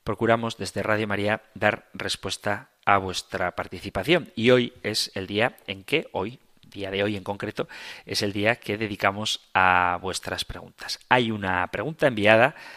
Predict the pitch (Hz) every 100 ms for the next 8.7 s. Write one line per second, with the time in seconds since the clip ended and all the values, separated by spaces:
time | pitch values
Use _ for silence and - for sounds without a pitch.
0 | - - 95 - 113 113 - - - 113
1 | 107 - - 117 - - 87 - - 127
2 | 117 117 110 107 104 - 117 - 95 -
3 | - 110 104 - _ 107 117 117 - 117
4 | 120 - - - - - _ - 135 123
5 | 120 - 123 120 123 - _ 110 113 117
6 | - - 185 - 185 - 117 104 101 92
7 | 120 131 139 123 98 95 95 107 131 113
8 | 98 - 95 101 110 90 90